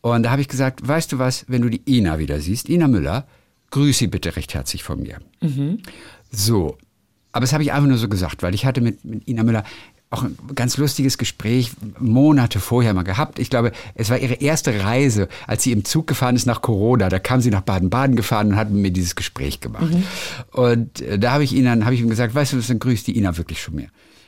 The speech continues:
Speaker 1: Und am nächsten Tag habe ich der Ina Müller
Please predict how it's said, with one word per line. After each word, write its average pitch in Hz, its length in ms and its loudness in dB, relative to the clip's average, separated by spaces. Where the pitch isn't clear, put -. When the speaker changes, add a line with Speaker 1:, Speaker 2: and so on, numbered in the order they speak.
Speaker 1:
Und 120 120 0
am 127 100 4
nächsten 208 440 2
Tag 175 280 -2
habe 208 560 0
ich 175 400 -2
der 120 180 -10
Ina 175 220 -2
Müller 156 420 2